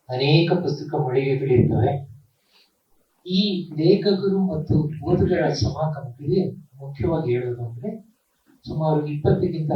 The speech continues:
ಹೆಚ್ಚು ಹೊಸ ಪುಸ್ತಕಗಳು ಬಿಡುಗಡೆ ಆಗ್ತಾ ಇವೆ. ತುಂಬಾ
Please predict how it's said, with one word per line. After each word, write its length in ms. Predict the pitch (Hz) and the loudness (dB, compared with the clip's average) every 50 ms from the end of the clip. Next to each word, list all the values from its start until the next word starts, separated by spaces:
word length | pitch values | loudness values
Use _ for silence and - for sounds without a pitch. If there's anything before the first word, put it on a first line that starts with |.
| - | 2
ಹೆಚ್ಚು 260 | 135 - - - - 339 339 - | 2 0 0 -2 -2 0 2 2
ಹೊಸ 160 | - - - - - | 2 2 2 0 -2
ಪುಸ್ತಕಗಳು 560 | - - - - - 143 143 139 - 151 151 143 | -2 -2 -4 -4 -6 -4 -4 -4 -4 -4 0 0
ಬಿಡುಗಡೆ 340 | 123 117 120 120 120 120 117 | 0 0 0 -2 -2 -2 -4
ಆಗ್ತಾ 240 | 113 - - - 113 113 113 | -4 -6 -8 -8 -6 -6 -4
ಇವೆ. 140 | - - - - - - - _ _ _ _ _ _ _ _ _ _ _ _ _ _ _ _ _ _ _ _ _ _ _ _ _ _ _ _ _ _ _ _ _ _ _ _ _ _ _ _ _ | -6 -6 -8 -12 -16 -20 -20 _ _ _ _ _ _ _ _ _ _ _ _ _ _ _ _ _ _ _ _ _ _ _ _ _ _ _ _ _ _ _ _ _ _ _ _ _ _ _ _ _
ತುಂಬಾ 360 | - - - - 240 240 247 | 4 6 6 6 8 10 10